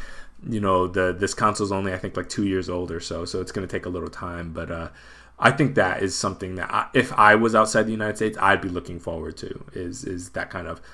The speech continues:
smaller model that can come out a little cheaper to kinda shoulder or to kinda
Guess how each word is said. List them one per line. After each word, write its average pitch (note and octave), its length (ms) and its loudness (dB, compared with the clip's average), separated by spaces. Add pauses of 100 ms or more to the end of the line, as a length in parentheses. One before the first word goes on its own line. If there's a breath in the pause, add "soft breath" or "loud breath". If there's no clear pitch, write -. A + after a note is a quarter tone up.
(160 loud breath)
smaller G2+ 500 6
model E2 440 -6
that - 340 -6
can F#2 160 -8
come F#2 220 -6
out F2 120 -4
a F#2 40 -2
little F2+ 260 -4
cheaper E2+ 440 -6
to - 120 -12
kinda F2+ 220 -8
shoulder F2 640 -4 (220 loud breath)
or A2 160 8
to G#2+ 160 -4
kinda G#2+ 580 2